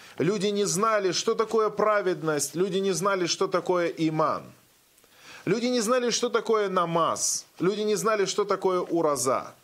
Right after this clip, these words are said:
Люди жили в невежестве. Они не знали, что такое Коран. Они не знали, что такое сунна. И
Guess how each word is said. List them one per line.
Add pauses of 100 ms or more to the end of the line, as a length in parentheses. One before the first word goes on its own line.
(800)
Люди
жили (100)
в
невежестве. (320)
Они
не
знали,
что
такое
Коран. (480)
Они
не
знали,
что
такое
сунна. (1800)
И